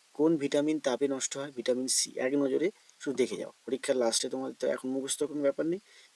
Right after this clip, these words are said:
just প্রশ্নগুলো দেখে যাও। জলে দ্রাব্য ভিটাম-, ভিটামিন কি হবে? এর মধ্যে এ আছে,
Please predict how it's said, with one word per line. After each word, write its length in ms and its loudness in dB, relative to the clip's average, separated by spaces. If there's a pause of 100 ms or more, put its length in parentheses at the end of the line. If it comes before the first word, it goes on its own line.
just 280 4
প্রশ্নগুলো 400 0
দেখে 220 -10
যাও। 120 -18 (420)
জলে 260 6
দ্রাব্য 340 6
ভিটাম-, 420 -2
ভিটামিন 360 -4
কি 200 -4
হবে? 140 -2
এর 160 0
মধ্যে 260 -2
এ 220 0
আছে, 300 -2